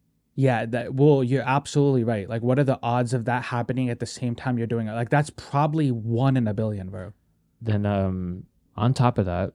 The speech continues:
Speaker 2: there's threads that I saw on Reddit. There was comments I saw on Twitter, you know, et cetera, where I guess the meteor claim does have some merit 'cause of the color. I guess when meteors,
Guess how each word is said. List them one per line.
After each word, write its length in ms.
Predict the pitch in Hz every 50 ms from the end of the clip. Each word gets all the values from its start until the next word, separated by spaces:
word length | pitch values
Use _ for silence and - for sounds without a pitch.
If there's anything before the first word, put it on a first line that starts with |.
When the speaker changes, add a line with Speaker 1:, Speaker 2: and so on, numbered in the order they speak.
| _ _ _ _ _ _ _ _ _ _ _ _ _ _ -
Speaker 2:
there's 520 | - 104 101 98 98 95 98 - - - - _ _ -
threads 600 | - 107 101 104 107 104 104 104 107 104 - - - -
that 160 | 110 110 101
I 100 | 101 98
saw 480 | 95 - - 101 98 98 95 95 95 82
on 300 | 87 92 95 92 92 92
Reddit. 600 | 95 101 98 98 101 95 95 95 95 - - -
There 220 | - 110 110 101 98
was 260 | 95 98 92 - -
comments 460 | - - - - 95 95 95 95 - -
I 40 | 98
saw 200 | 92 - 98 92
on 160 | 92 92 92
Twitter, 640 | - - - 95 92 92 92 92 92 92 92 92 98 113 - _ - -
you 160 | - 110 101
know, 400 | 98 92 92 92 92 92 - - -
et 80 | - -
cetera, 420 | - 98 92 92 92 92 90 90 - _ _ _ _ _ _ _ _
where 540 | - 101 98 95 95 92 92 90 90 87 - _ _ _ - -
I 80 | 101
guess 460 | 101 95 - 101 98 107 113 - - -
the 100 | 113 104
meteor 380 | 101 101 101 101 101 101 101 98
claim 320 | - - 104 104 104 104 92
does 300 | 90 90 90 98 101 -
have 320 | - - 95 98 98 98
some 280 | - - 107 98 101 101
merit 420 | 98 98 98 101 104 98 76 -
'cause 260 | - - 107 101 98
of 80 | 101 92
the 100 | 95 95
color. 460 | - - 101 95 92 87 71 64 104 _ _ _ _ _ _ _ _ _ _ _ -
I 60 | 104
guess 220 | 95 104 101 -
when 100 | 107 95
meteors, 800 | 92 98 98 92 98 95 95 95 95 92 95 - - - - -